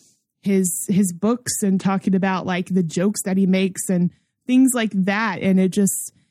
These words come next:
it oddly, in a way, in that aspect, reminded me of The Good Exorcist that, uh, that, uh, Josh that was on our podcast did, because of the whole, when this is your day to day and this is your life, like, you gotta have some sort of, like,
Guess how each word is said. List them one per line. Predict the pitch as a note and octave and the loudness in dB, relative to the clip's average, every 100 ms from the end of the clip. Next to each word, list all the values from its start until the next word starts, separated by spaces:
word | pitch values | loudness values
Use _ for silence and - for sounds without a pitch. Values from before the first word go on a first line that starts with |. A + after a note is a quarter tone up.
| _ | _
it | - B3+ | -8 -6
oddly, | - E4 G#4 A#4 G#4+ - | -4 -4 -4 -4 -4 0
in | C4 | 2
a | A#3+ | 2
way, | G3+ G#3 A3 | 2 2 0
in | G#3 G3 | 2 2
that | F#3 F#3+ | 0 -4
aspect, | G#3+ G#3+ - B3 B3 - _ | -6 -6 -4 -4 -6 -14 _
reminded | G#3 G#3 G#3 G#3 G3+ | 0 2 2 2 2
me | G3 G3 | 2 2
of | F#3+ F#3 E3+ | 2 -2 -2
The | F#3+ | -4
Good | G3+ G3+ | -2 -4
Exorcist | F#3+ - A3 A#3 G#3 - | -4 -2 -2 0 -2 -2
that, | F3 E3 | -6 -4
uh, | E3+ E3 D#3+ F3+ _ _ _ _ _ - | -4 -4 -2 -4 _ _ _ _ _ -10
that, | F3+ E3 - - | -6 -6 -6 -6
uh, | F#3 E3 | -2 -2
Josh | E3 F#3+ F3 G3+ - - - | 0 -2 0 -2 -4 -8 -6
that | G3 | -2
was | F#3+ | 0
on | G3+ | 0
our | G3 | 0
podcast | G#3+ A3 A#3+ - | -2 -2 -2 -2
did, | C4 B3+ | 0 0
because | G#3 - G3 F#3+ | 0 0 0 0
of | F3+ | -2
the | F#3 | 0
whole, | F3+ G3 F#3 F3+ _ _ _ _ | 0 0 0 -2 _ _ _ _
when | - G3+ G#3+ | -2 2 4
this | E4 | 4
is | D#4 F#3 | 0 2
your | A3 | 4
day | G#3+ F#3+ | 4 2
to | E3+ | 0
day | E3 E3+ C3 D3+ - _ _ _ F#3+ | 0 -2 -4 -6 -8 _ _ _ 0
and | F3+ | 2
this | F#3+ A3 | 2 0
is | G#3 | 0
your | G#3+ F#3 | 0 0
life, | E3+ D3 E3+ G3 - | -2 -4 -2 -2 0
like, | F3 D#3 D3+ - _ _ _ _ _ - | 0 0 -4 -10 _ _ _ _ _ -6
you | F#3+ G3 | -2 0
gotta | A3 A3 G#3+ | 0 0 0
have | G#3 G#3+ F#3+ F#3 F#3+ | 0 0 2 0 -2
some | - - G#3 G#3 | -6 -2 0 0
sort | A3 G3+ | 2 2
of, | G3 F#3 | 2 0
like, | F3+ | -2